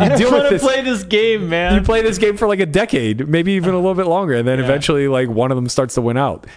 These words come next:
Speaker 2: And either
Speaker 1: Yeah.
Speaker 2: you become the sociopath because your dick won, or, uh, you, you become an enlightened individual
Speaker 1: Well, that
Speaker 2: and you change your scale.
Speaker 1: It's interesting because that, the, the scale is different for everybody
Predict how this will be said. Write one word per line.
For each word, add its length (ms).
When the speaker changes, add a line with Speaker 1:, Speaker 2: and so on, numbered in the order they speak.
Speaker 2:
And 120
either 140
Speaker 1:
Yeah. 80
Speaker 2:
you 100
become 260
the 60
sociopath 840
because 220
your 80
dick 240
won, 320
or, 400
uh, 280
you, 300
you 140
become 280
an 100
enlightened 340
individual 480
Speaker 1:
Well, 60
that 100
Speaker 2:
and 160
you 120
change 260
your 80
scale. 440
Speaker 1:
It's 180
interesting 380
because 280
that, 300
the, 80
the 180
scale 680
is 220
different 640
for 160
everybody 560